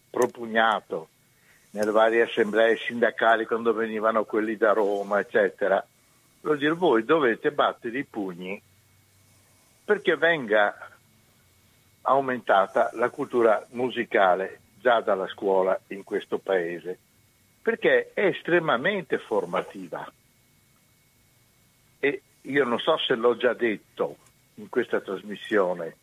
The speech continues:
tenuta da voi, cioè, il problema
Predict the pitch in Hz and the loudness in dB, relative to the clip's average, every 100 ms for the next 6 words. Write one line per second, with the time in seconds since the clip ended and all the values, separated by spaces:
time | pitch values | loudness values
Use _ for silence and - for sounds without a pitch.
0 | _ - 95 90 101 90 90 92 78 - | _ -16 -14 -6 -4 -2 -2 -4 -6 -12
1 | _ - - _ _ - - - _ _ | _ -20 -20 _ _ -4 -4 -4 _ _
2 | _ _ - 185 240 185 151 123 120 139 | _ _ -10 -6 -4 -2 0 2 4 4
3 | 143 147 123 107 | 4 0 -2 -6